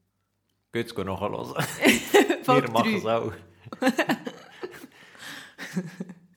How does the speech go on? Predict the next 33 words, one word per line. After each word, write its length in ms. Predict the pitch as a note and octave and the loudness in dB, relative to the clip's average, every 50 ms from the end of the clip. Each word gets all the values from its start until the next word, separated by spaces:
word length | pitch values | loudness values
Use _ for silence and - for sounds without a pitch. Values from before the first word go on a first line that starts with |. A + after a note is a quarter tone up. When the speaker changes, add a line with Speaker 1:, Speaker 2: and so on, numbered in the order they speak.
| _ - - - - - | _ -18 -16 -16 -8 -2
Speaker 2:
Folge 280 | - A3 A#3 A#3+ A#3+ A3 | 2 4 4 4 4 4
einundzwanzig, 680 | G#3 A3+ A#3+ C4 C4 C4 - C4+ A#3 A3 A3 A3 - A#3 | 2 4 4 2 2 2 2 2 2 2 2 0 0 0
und 80 | A3 | 2
wir 80 | A3+ B3 | 2 0
fangen 520 | A#3+ A#3 A3 - - - A3 - D4+ C#4+ | 0 4 6 8 8 8 8 8 6 6
schon 240 | A#3+ - - - A3 | 6 2 0 0 0
an 140 | F#3 G3 A#3 | 0 0 0
zu 180 | B3 G#3 F3 | -2 -2 -2
wiederholen. 560 | F3+ F#3 F3+ F#3+ G3+ - - A3 A#3+ A3 F3+ - - - - - - - - - | -2 -4 -4 -4 -4 -4 -2 -2 -2 -4 -4 -6 -10 -16 -20 -20 -18 -10 -4 -4
Speaker 1:
<laughs> 380 | G3 - - - C#4+ - - | -4 -2 -2 -4 -2 2 4
Speaker 2:
Traurig. 800 | B3+ A3+ A#3+ E4+ C#4 C4+ A#3 G3 A3 A3 A3 C4 - - - - - - - _ _ _ _ _ _ _ _ _ _ _ _ _ _ - D#3+ E3+ - - - - - _ _ _ - A#3 | 6 8 8 8 8 6 4 4 2 2 2 0 0 -4 -12 -12 -14 -16 -20 _ _ _ _ _ _ _ _ _ _ _ _ _ _ -18 -18 -18 -18 -20 -20 -20 -20 _ _ _ -8 -4
Gut, 200 | A#3+ A#3 G3+ - - | -2 -2 -2 -2 -2
oh, 120 | - B3+ F#4 | -2 -2 0
eine 360 | F4 C#4 D#4+ D#4+ E4+ D4+ C#4 | 0 0 -2 -2 -2 -2 -2
habe 180 | C4 C4+ D#4 D#4+ | -2 -2 -2 -4
ich 80 | D4+ | -4
noch. 180 | A3 - F#3 F3 - - - _ _ _ _ _ _ _ | -4 -6 -8 -10 -12 -16 -20 _ _ _ _ _ _ _
Ah, 240 | - B3 C#4 C#4 B3+ | 0 2 4 4 6
und 80 | A#3 A3 | 6 4
jetzt 220 | A3+ A#3 A#3 - | 4 2 0 -2
interessiert 520 | G#3 F#3+ F3+ G3 G3 G3 - G3 F3+ F#3 - | -4 -4 -4 -6 -6 -4 -4 -4 -4 -6 -6
es 60 | - | -4
mich 100 | G#3+ F#3+ | -2 -2
nicht 160 | F#3 F#3+ G3+ | -2 0 0
mehr 80 | G#3+ G#3+ - - F3 F3 | -2 -2 -4 -6 -10 -10
so. 60 | E3+ - - - - - - - - _ _ _ _ _ | -12 -16 -20 -20 -20 -20 -20 -20 -20 _ _ _ _ _
Aber 260 | - G#3+ G3 G3+ G#3 | -8 -6 -4 -2 -2
ich 80 | A3 A#3 | -2 -2
frage 280 | A#3+ A3+ G3+ G3 G3+ A3 | -2 -2 -4 -4 -4 -4
es 80 | A3 | -4
jetzt 240 | A#3+ A3+ A3+ - - | -4 -4 -4 -6 -14
gleich. 400 | - G#3 G#3+ G3 F#3 F3+ - - | -12 -8 -6 -6 -6 -6 -8 -10
Speaker 1:
Mhm. 80 | - | -12